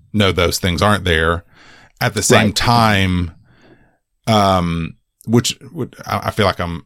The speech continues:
Speaker 1: accidentally walking into Nathan's just an M C U apologist. That's actually not where I'm aiming. Uh,
Speaker 2: <laughs>
Speaker 1: th-,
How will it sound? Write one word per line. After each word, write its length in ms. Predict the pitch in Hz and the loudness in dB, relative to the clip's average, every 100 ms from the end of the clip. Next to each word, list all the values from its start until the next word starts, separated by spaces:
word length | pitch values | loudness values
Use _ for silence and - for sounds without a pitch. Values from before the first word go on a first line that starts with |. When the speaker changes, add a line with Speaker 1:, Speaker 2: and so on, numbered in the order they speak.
| - | -8
Speaker 1:
accidentally 400 | 95 - 87 87 | -8 -6 -6 -2
walking 260 | 87 90 | -2 -2
into 300 | 85 82 82 | -6 -4 -6
Nathan's 300 | 82 90 87 | -4 -6 -6
just 180 | 80 82 | -6 -6
an 40 | 90 | -4
M 120 | 87 | -4
C 120 | - | -2
U 60 | 80 | -2
apologist. 460 | 101 90 80 76 | 0 -2 -2 -4
That's 140 | 90 92 | -2 -2
actually 200 | 85 85 | -4 -4
not 120 | 85 | -4
where 80 | 85 | -4
I'm 100 | 80 | -4
aiming. 300 | 80 78 78 - - - - | -4 -6 -8 -12 -20 -20 -4
Uh, 360 | 107 101 92 - | 0 2 2 4
Speaker 2:
<laughs> 40 | |
Speaker 1:
th-, 240 | 175 202 | 4 4